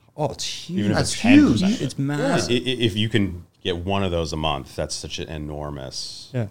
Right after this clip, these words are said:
Speaker 2: efficiency gain and cost reduction. Right?
Speaker 3: Benefiting the driver, benefiting the hauler, benefiting everybody.
Speaker 2: Everyone in Ontario.
Speaker 3: Yeah.
Speaker 2: How, and it's wear and tear on the roads.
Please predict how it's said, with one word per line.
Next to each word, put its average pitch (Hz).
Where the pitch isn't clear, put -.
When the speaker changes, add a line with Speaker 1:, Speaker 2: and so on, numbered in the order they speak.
Speaker 2:
efficiency 69
gain 67
and 65
cost -
reduction. 71
Right? -
Speaker 3:
Benefiting 139
the 113
driver, 101
benefiting 101
the 92
hauler, 92
benefiting 98
everybody. 95
Speaker 2:
Everyone 87
in 76
Ontario. 71
Speaker 3:
Yeah. 135
Speaker 2:
How, 98
and 95
it's 90
wear 87
and 80
tear 82
on 73
the 71
roads. 85